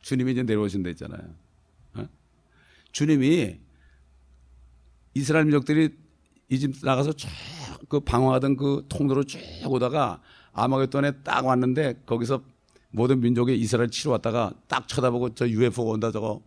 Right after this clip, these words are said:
저거 정말 외계인이 온다." 그래가지고 그냥 일제히 공격하다가 그냥 주님의 칼에 다 죽죠. 주님의 칼이 무슨 이-,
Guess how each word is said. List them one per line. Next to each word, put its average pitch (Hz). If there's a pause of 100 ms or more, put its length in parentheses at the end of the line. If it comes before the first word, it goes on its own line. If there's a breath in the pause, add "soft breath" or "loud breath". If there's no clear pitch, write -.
(380 soft breath)
저거 123
정말 123
외계인이 117
온다." 117
그래가지고 107
그냥 117 (340 soft breath)
일제히 135
공격하다가 120
그냥 120
주님의 107
칼에 107
다 98
죽죠. -
주님의 127
칼이 123
무슨 139
이-, 120